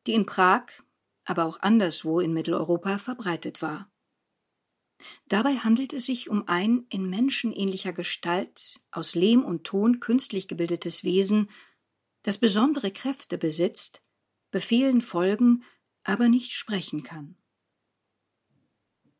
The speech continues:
Juden waren überall auf der Welt immer wieder Anfeindungen und Verfolgung ausgesetzt. Um die Josefstadt, das jüdische Viertel,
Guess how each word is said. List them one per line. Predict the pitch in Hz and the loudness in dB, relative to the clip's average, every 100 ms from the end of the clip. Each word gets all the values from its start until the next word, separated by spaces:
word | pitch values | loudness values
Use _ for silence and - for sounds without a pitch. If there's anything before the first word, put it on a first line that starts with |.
| _ _ - | _ _ -4
Juden | 208 254 277 285 262 208 | 2 2 6 8 8 6
waren | 208 214 214 | 0 0 -2
überall | 208 208 202 185 190 | -2 -2 0 0 0
auf | 165 | -2
der | 175 165 | -4 0
Welt | 175 180 185 - - | 2 2 0 -8 -2
immer | 220 226 214 | 4 4 2
wieder | 202 190 185 - | -2 -2 -2 -2
Anfeindungen | 175 170 - 180 180 175 180 196 | -2 -2 -4 -2 0 0 -2 -2
und | 208 202 | -4 -6
Verfolgung | 226 - 185 165 160 160 | -8 -6 -4 -2 -2 -4
ausgesetzt. | 151 - 160 - 165 - - - _ _ _ _ _ _ _ _ _ - - | -4 -6 -6 -8 -8 -8 -10 -14 _ _ _ _ _ _ _ _ _ -20 4
Um | 233 | 6
die | 220 | 6
Josefstadt, | 220 294 233 196 - 208 196 - - | 4 2 2 0 -2 -4 -6 -8 -10
das | 165 - | -8 -6
jüdische | 202 208 196 180 | -6 -6 -4 -6
Viertel, | - 214 220 226 | -4 -4 -2 -2